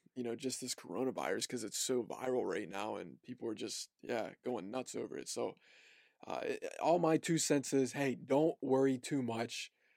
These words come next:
You know, cancel out the media."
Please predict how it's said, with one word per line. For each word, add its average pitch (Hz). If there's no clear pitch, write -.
You 127
know, 117
cancel 160
out 127
the 139
media." 135